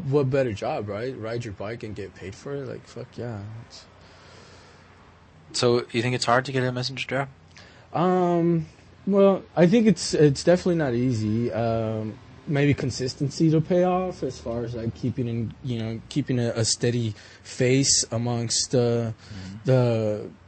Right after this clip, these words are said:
Speaker 1: the people that offer those jobs, the companies that offer those jobs.
Speaker 2: Mm-hmm.
Speaker 1: Um, but, uh, you know, oftentimes you find yourself having to compete with the people that already have those jobs and their friends and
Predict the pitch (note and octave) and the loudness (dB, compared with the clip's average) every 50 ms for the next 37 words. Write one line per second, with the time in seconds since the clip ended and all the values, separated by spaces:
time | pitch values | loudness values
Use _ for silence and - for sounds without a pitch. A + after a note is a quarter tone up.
0 | - - - B2+ A2 - C#3 B2 - B2+ A2+ A#2+ A#2 A2+ A2 G#2 - - - G#2+ | -16 -6 -4 -2 0 2 0 0 0 2 2 4 4 4 4 2 0 0 2 2
1 | G#2+ - - C3+ C3+ C3+ C#3+ C#3+ C#3 - D#3 D3+ D3+ D#3 C#3+ C3 B2 - - A#2+ | 2 2 4 4 6 6 6 6 6 6 6 8 8 6 4 2 -2 -2 -2 -2
2 | G#2 A#2+ A#2 A#2 A2+ - A#2+ A2+ A2+ A2+ A#2 A#2 - C#3+ C#3 D3 D3+ D3+ - - | 0 0 0 0 2 2 4 4 4 4 2 2 2 2 2 2 2 2 2 2
3 | D#3+ E3+ E3+ E3+ D#3+ D3+ - - A2 G#2 G2+ A2+ C3+ C#3 C3 B2+ - - - A#2+ | 2 4 4 2 0 -2 -6 -8 -10 -8 -8 -8 -8 -10 -12 -14 -12 -4 0 2
4 | A#2+ A#2 A#2 A#2 A#2 A#2 A#2 A#2+ A#2 A2+ A#2 A#2+ A#2+ - - - - - - - | 2 4 4 2 2 2 0 0 -2 -2 -2 -4 -6 -8 -10 -16 -18 -20 -20 -20
5 | - - - - - - - - - - - - - - - C3 A#2+ A2+ A2+ A#2 | -20 -20 -20 -20 -20 -20 -20 -20 -20 -16 -8 -4 -2 0 2 2 2 2 2 2
6 | A2+ A2+ A2+ A#2 A#2 A#2+ A#2 A2+ A2+ A#2 B2 C3 C3 C3+ - - - G#2+ A#2 B2+ | 2 2 2 0 -2 -2 -2 -2 -2 -2 -2 -4 -4 -6 -10 -6 -2 0 0 0
7 | - D#3 C3+ A#2+ - - A#2+ A#2+ B2+ B2+ B2+ B2+ B2 A#2+ A2 - - B2 A#2+ A#2+ | 0 -2 -4 -2 -2 -4 -2 -2 -2 -2 -2 -2 -2 -4 -4 -6 -6 -6 -4 -4
8 | A#2+ A#2 A#2 - - B2+ A#2+ A#2 A2+ A#2 A2+ G#2+ - - - - G#2+ A2+ A2 A2+ | -4 -4 -6 -6 -6 -4 -4 -4 -4 -4 -6 -8 -10 -10 -8 -4 -4 -4 -4 -4
9 | A#2 A2+ G#2+ - - A2+ G#2 - - C3+ C3+ C3+ B2 A#2+ A2+ A2+ - - A#2+ G#2+ | -6 -6 -6 -8 -8 -10 -8 -6 -4 -2 -2 -2 -2 -2 -2 -4 -4 -6 -8 -8
10 | - - A#2 G#2+ - A2 G#2 G#2 G2+ G2 G2+ G2 G2+ G2 F#2+ F#2+ A2 A2 - A2 | -8 -8 -8 -8 -6 -4 -4 -2 -2 -2 -2 -2 -2 -4 -6 -8 -8 -10 -10 -10
11 | A2+ A2+ A#2 A2+ A2 G#2+ - - A2+ G#2+ G#2+ G#2+ G#2+ G#2+ G#2+ G#2+ - F#2 E2 E2+ | -8 -8 -8 -10 -10 -10 -12 -12 -10 -10 -8 -10 -10 -10 -12 -14 -18 -18 -18 -16
12 | E2 F2+ G#2 G#2+ A2 A2 - - - G#2+ G#2 G#2 G#2+ G#2 G#2 G#2+ G#2+ G#2 F#2 E2+ | -12 -10 -8 -8 -8 -8 -10 -8 -8 -6 -6 -4 -6 -6 -8 -8 -10 -10 -12 -12
13 | D2 | -14